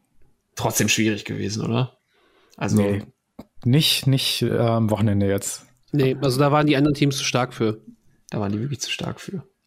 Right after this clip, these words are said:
Speaker 1: Selbst so ein Williams-Team. Wie, woran liegt das denn, dass der Williams sich da auf Platz zehn gesetzt hat eigentlich? Sind die anderen einfach so
Speaker 2: Fünfundsechzig Prozent Vollgasanteil in Bahrain und der Williams ist auf der Geraden einfach schnell.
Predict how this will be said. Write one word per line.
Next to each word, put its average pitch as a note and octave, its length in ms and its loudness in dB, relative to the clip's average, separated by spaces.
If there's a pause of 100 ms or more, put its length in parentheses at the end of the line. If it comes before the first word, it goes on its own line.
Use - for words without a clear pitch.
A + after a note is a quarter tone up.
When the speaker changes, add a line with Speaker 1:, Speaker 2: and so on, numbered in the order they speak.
Speaker 1:
Selbst - 300 0
so B2+ 60 4
ein A2+ 100 2
Williams-Team. A#2+ 760 0 (180)
Wie, C#3 200 4
woran A#3+ 220 4
liegt A#3 280 2
das F3 180 0
denn, E3+ 120 2
dass E3+ 140 2
der C3+ 160 2
Williams F#3 320 4
sich F3 120 0
da - 100 0
auf E3+ 100 -2
Platz F3+ 220 -2
zehn A#2 200 2
gesetzt G2 360 -2
hat - 100 -4
eigentlich? - 420 -6 (560)
Sind C3 160 -2
die - 120 2
anderen D#3 240 2
einfach D3+ 240 2
so C#3 500 2
Speaker 2:
Fünfundsechzig F3 840 4
Prozent D#3 380 2
Vollgasanteil A#2+ 840 4
in A#2+ 100 4
Bahrain B2 440 4
und G2 100 0
der G#2+ 120 4
Williams A#2+ 360 4
ist A#2 160 2
auf B2+ 100 0
der B2 140 2
Geraden G#2+ 280 2
einfach G2+ 300 0
schnell. E3+ 320 2